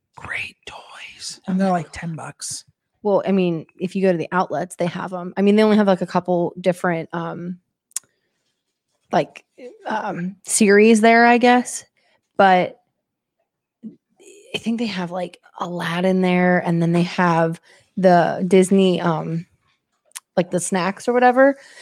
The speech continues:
Speaker 2: And then they have another one too. I can't remember what the other one is at the outlets, and they're three ninety-nine there.
Speaker 1: Yeah, but I'm just saying if you're
Speaker 2: <clears throat>
Speaker 1: at the parks and you're not going to
Speaker 2: Yeah,
Speaker 1: the
Speaker 2: if you have an
Speaker 1: outlets.
Speaker 2: annual pass discount, then you'll get 'em for cheaper,
Speaker 1: Yeah.
Speaker 2: obviously. But I don't know what's going on with my voice right now. Um,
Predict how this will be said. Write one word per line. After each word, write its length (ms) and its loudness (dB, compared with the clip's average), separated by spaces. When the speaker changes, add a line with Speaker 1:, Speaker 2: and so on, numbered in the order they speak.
Speaker 2:
And 100 2
then 80 4
they 100 4
have 120 4
another 400 2
one 240 -2
too. 320 -2
I 120 -2
can't 260 -4
remember 200 -2
what 80 -2
the 100 -6
other 180 -2
one 160 -2
is 120 -8
at 80 -8
the 120 -8
outlets, 540 -4
and 300 -2
they're 160 4
three 260 -2
ninety-nine 480 -2
there. 340 -12
Speaker 1:
Yeah, 200 2
but 120 2
I'm 140 6
just 160 4
saying 200 4
if 120 2
you're 100 6
Speaker 2:
<clears throat> 0 -
Speaker 1:
at 140 2
the 80 -6
parks 340 -6
and 100 -8
you're 100 -8
not 100 -6
going 80 0
to 40 4
Speaker 2:
Yeah, 180 4
Speaker 1:
the 120 -2
Speaker 2:
if 80 -2
you 80 2
have 80 2
an 60 0
Speaker 1:
outlets. 80 0
Speaker 2:
annual 220 -6
pass 280 -6
discount, 480 -8
then 400 -8
you'll 140 -4
get 140 -4
'em 120 -8
for 100 -14
cheaper, 260 -6
Speaker 1:
Yeah. 120 2
Speaker 2:
obviously. 440 -4
But 180 -8
I 80 4
don't 100 8
know 80 8
what's 140 2
going 120 2
on 80 0
with 100 -8
my 100 -4
voice 260 2
right 120 2
now. 260 -4
Um, 280 4